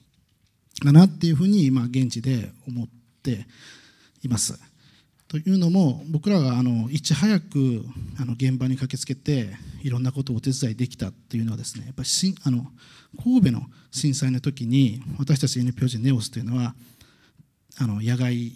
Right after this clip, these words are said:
技術もあり、まあ、どこでも暮らせるというふうに自負していたにもかかわらず、組織力やネットワークや知識が足りなかったために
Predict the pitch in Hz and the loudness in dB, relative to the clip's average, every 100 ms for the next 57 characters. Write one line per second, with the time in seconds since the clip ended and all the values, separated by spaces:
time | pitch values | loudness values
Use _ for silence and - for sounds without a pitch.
0 | - 135 127 120 120 113 131 123 107 107 | -14 -6 -4 -4 -4 -2 0 -2 -6 -8
1 | - _ _ - - 110 117 123 123 127 | -14 _ _ -18 -12 -12 -10 -8 -6 -4
2 | 127 - 131 - 135 135 123 127 107 147 | -4 -2 -2 2 2 2 -2 -4 -2 -2
3 | 143 123 - 120 127 127 117 131 151 147 | 0 -2 -2 -2 0 -2 -2 -4 -2 -2
4 | 151 139 156 151 113 - - 123 - 131 | -2 -2 0 0 -2 -6 -6 -6 -4 -4
5 | 117 127 120 117 120 120 143 139 139 117 | -4 -4 -4 -4 -6 -4 0 0 -2 -8
6 | 113 - - _ _ _ 123 - 131 113 | -8 -12 -18 _ _ _ -4 -4 -4 -8
7 | 127 131 131 139 135 120 117 131 147 | -6 -4 -2 -4 -6 -8 -6 -2 -2